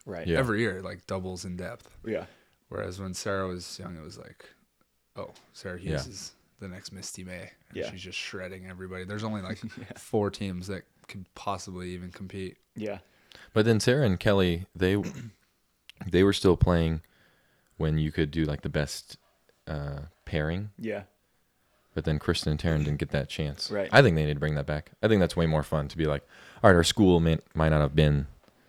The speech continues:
Speaker 2: you know, whatever. We didn't win the national championship, but
Speaker 1: Yeah.
Speaker 2: we had a team go
Speaker 1: Yeah.
Speaker 2: and win
Speaker 1: Well,
Speaker 2: it."
Speaker 1: so that what they did, they added
Speaker 3: Yeah.
Speaker 1: a pairs national championship in the fall.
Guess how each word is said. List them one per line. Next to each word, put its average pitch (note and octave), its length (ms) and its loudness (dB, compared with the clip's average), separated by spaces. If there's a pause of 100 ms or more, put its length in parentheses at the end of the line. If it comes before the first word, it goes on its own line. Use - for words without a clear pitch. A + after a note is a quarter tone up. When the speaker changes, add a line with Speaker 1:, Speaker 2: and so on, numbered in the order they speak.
(720)
Speaker 2:
you E2+ 120 4
know, C#2+ 220 0 (520)
whatever. D#2 260 2
We E2+ 120 4
didn't F2 180 4
win D#2 100 2
the D#2 60 2
national D2 300 -4
championship, C#2 520 -8 (160)
but C#2 160 -4
Speaker 1:
Yeah. F2 200 -6
Speaker 2:
we D#2 140 -2
had C#2+ 360 -2
a D2 120 -4
team C#2+ 440 -6 (280)
go C#2 160 -2
Speaker 1:
Yeah. C2+ 60 -4
Speaker 2:
and B1+ 120 -6
win C#2 120 -4
Speaker 1:
Well, - 20 0
Speaker 2:
it." - 40 -4
Speaker 1:
so A#2+ 260 -2
that A2+ 220 -4
what A#2 180 -4
they B2+ 100 2
did, A2+ 260 -2
they G#2 160 0
added A2+ 360 0
Speaker 3:
Yeah. F#2+ 200 -4
Speaker 1:
a F#2+ 40 -8
pairs A2 420 -6
national G2+ 340 -8
championship G2 640 -8
in F#2 60 -14
the - 60 -16
fall. - 500 -8